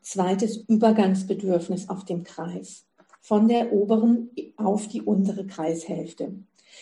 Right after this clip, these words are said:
Wie auch bei der Unterstützung des Erkundungsdrangs stellt das Gefühl des Kindes,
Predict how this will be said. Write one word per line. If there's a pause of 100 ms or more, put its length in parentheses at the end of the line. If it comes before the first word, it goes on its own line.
(200)
Wie
auch
bei
der
Unterstützung
des
Erkundungsdrangs (400)
stellt
das
Gefühl
des
Kindes,